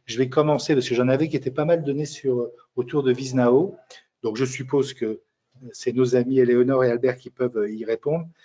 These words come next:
mais j'en, j'en ai bien évidemment plein d'autres. Alors, un cas, alors voilà, c'est par rapport au regard du nouveau code de, de déontologie. Prends, prends qui veut la réponse. Est-ce qu'un commissaire aux comptes qui certifie une entité peut aujourd'hui,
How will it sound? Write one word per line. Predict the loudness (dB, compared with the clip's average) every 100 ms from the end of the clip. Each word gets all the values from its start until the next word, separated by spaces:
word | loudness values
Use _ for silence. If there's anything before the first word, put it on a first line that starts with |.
| _ _
mais | 0 0 2 0
j'en, | 0 -2
j'en | -4 -4 0
ai | 0
bien | 0 0
évidemment | 0 0 -2 -2
plein | -2 -2
d'autres. | -2 -6 _ -20 -20 -4
Alors, | 0 0 0
un | -4
cas, | 0 2 2 -2 -20 -20 _ -6
alors | -4
voilà, | -2 -2 -4
c'est | -8 -6
par | -4
rapport | 0 2 2
au | 2 -2
regard | -2 0 0
du | -4
nouveau | -4 -2 -2
code | 0 -2
de, | -4 -12 -12 -20 _ _
de | -8 -2
déontologie. | -2 -2 -2 -2 -4 -8 -16 _ _ _ -20 -10
Prends, | -8 -6 -10 -16 -20 -6
prends | -4 0
qui | 4
veut | 6
la |
réponse. | 6 4 0 -2 -8 _ _ -2
Est-ce | 0
qu'un | 2 2
commissaire | 2 0 0 2
aux | 2
comptes | 0 -4 -4
qui | -12 -10
certifie | -6 -6 -8 -16 -10
une | -6 -6
entité | -8 -16 _ -4 -4 -4 _ _ _ _ -8
peut | 2 4
aujourd'hui, | 6 4 4 2 2 -6 -8